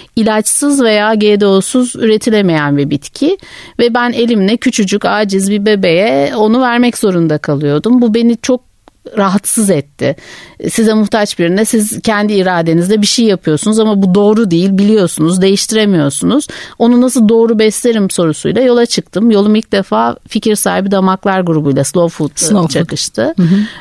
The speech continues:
Speaker 1: Ve oradan öğrendiklerimin arasında bir kelime geçti, permakültür diye. "Bak sen bitkileri falan da seviyorsun, gel bir bu konuyla ilgilen." dediler bana. Onu araştırırken bir denize daldım, bir daha da çıkamadım. <laughs>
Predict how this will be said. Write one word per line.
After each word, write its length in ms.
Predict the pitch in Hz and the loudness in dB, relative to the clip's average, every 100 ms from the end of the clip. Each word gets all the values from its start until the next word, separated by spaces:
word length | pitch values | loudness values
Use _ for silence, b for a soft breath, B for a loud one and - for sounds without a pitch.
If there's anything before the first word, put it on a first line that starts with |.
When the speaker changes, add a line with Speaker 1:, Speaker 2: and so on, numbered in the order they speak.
| - | -2
Speaker 1:
Ve 120 | 247 | 2
oradan 540 | 240 247 247 240 240 | 2 2 2 0 0
öğrendiklerimin 720 | 226 233 233 233 240 233 240 247 | 0 0 0 -2 0 0 2 2
arasında 840 | 233 220 - 185 190 269 302 302 _ | 2 0 0 0 0 -2 -2 -6 _
bir 180 | 269 285 | -4 -4
kelime 400 | 277 285 285 269 | 0 0 2 2
geçti, 360 | 196 165 - - | 0 -2 -4 -4
permakültür 840 | 185 175 175 165 160 156 165 160 - | -2 -2 -2 -2 -2 -2 -4 -4 -4
diye. 340 | 160 214 247 | -2 0 0
"Bak 200 | 226 220 | -2 -2
sen 240 | 233 220 | -2 0
bitkileri 400 | 214 - 220 214 | -2 -2 0 0
falan 360 | 214 226 240 240 | 0 0 2 2
da 100 | 196 | 0
seviyorsun, 560 | - 208 247 226 190 185 | 0 0 2 0 -2 0
gel 240 | 202 202 202 202 | 0 -2 -4 -4
bir 140 | 190 - _ - | -4 -8 _ -2
bu 140 | 196 | -2
konuyla 440 | 202 208 185 180 220 | 2 2 2 2 0
ilgilen." 560 | 208 190 214 208 196 | 2 0 0 0 -2
dediler 480 | 160 147 135 139 139 | -2 -2 -2 -2 -2
bana. 260 | 151 185 453 480 B B B B B | -2 -2 -2 -6 B B B B B
Onu 220 | 277 302 | 0 2
araştırırken 840 | 311 311 294 - 208 202 294 330 320 | 2 2 0 -2 -2 0 0 0 2
bir 160 | 294 269 | 2 2
denize 400 | 277 262 262 247 | 2 2 2 0
daldım, 400 | 214 196 302 320 | 0 0 4 4
bir 100 | 220 | 2
daha 180 | 185 208 | 0 0
da 80 | 302 | -2
çıkamadım. 600 | - 254 202 156 139 | -2 -2 0 0 0
<laughs> 40 | 170 | 0